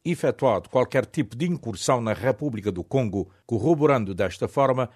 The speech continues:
o desmentido feito antes pelo embaixador de Angola em Brazzaville, quando foi noticiado no passado dia catorze que um contingente de quinhentos militares angolanos teria entrado em território congolês, onde teria feito cinquenta e cinco reféns das Forças Armadas congolesas.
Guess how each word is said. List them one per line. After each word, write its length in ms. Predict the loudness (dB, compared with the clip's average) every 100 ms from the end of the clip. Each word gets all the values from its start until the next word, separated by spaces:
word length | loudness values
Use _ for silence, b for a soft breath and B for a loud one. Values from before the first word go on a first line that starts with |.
| b b
o 80 | -4
desmentido 560 | -2 -2 -2 -2 -4 -4
feito 280 | 2 2 4
antes 280 | 2 2 -6
pelo 260 | -4 -2
embaixador 500 | 0 0 -2 0 -2
de 120 | 0 0
Angola 280 | 2 0
em 80 | 0
Brazzaville, 600 | 0 0 2 2 2 -2 -4 b 0
quando 160 | 0
foi 160 | 2 0
noticiado 440 | 0 0 2 2
no 80 | 0
passado 360 | -6 0 0 0
dia 160 | -6
catorze 600 | -6 -2 2 2 0 -4
que 200 | -6 -4
um 100 | -4
contingente 800 | 0 0 0 -4 -2 -2 -2 -6
de 100 | -8
quinhentos 460 | -6 -2 -2 -2 -4
militares 540 | -6 -2 0 0 0
angolanos 420 | -4 0 0 -2 -14 b
teria 440 | 0 2 2 0 2
entrado 520 | 0 2 0 0 0 -2
em 80 |
território 600 | -6 -8 0 4 4 2
congolês, 600 | -2 -2 0 0 0 0 -8 b
onde 320 | -2 0 -2
teria 320 | 0 0 0
feito 400 | 0 0 0 -2 -8
cinquenta 500 | -6 -4 -2 -2 -2
e 80 | -6
cinco 260 | -6 -6
reféns 460 | -4 0 0 0 -8 _
das 160 | -2 -2
Forças 380 | 0 -2 -2 -2
Armadas 480 | 0 0 0 -4 -4
congolesas. 680 | -6 2 2 4 0 -2